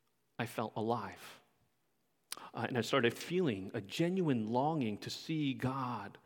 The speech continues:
working in this person's life. And I started sharing words that were bubbling up in my heart. Okay? And as that was happening, as that, this new feeling was happening, I s-, I, I felt so encouraged that God was using me. And when the person that I was praying for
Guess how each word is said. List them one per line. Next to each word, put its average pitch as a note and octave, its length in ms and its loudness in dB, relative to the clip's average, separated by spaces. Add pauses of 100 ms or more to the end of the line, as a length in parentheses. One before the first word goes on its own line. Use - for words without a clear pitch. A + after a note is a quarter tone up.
(220)
working A2+ 580 -2
in A#2+ 120 0
this A2 140 -2
person's G#2+ 420 -6
life. G#2 400 -6 (220)
And B2 100 4
I - 20 4
started B2+ 280 8
sharing C#3+ 420 4
words D3+ 280 6
that B2 80 6
were G#2+ 120 4
bubbling C#3+ 600 4
up - 280 4
in A2 100 -4
my G#2+ 140 0
heart. C#3+ 400 -4 (460)
Okay? B2+ 140 4 (140)
And D3 100 8
as C#3+ 80 10
that E3 140 12
was D#3+ 180 6
happening, - 680 2
as C#3 160 -2
that, E3 240 0
this D3+ 220 4
new F#3 180 4
feeling A3+ 280 6
was D#3 100 4
happening, E3 300 2
I C#3 40 6
s-, - 240 0
I, E3+ 140 10 (220)
I D3 80 8
felt E3 240 4
so B3+ 320 6
encouraged G#3 640 8
that D3+ 180 4
God E3 280 0
was C3 180 0
using D3+ 340 0
me. F#2+ 200 -10 (840)
And C#3+ 80 6
when D#3 100 10
the D#3+ 60 12
person G#3 440 10
that D3+ 120 12
I B2+ 40 8
was C#3 140 6
praying B3 440 4
for G#2+ 360 -2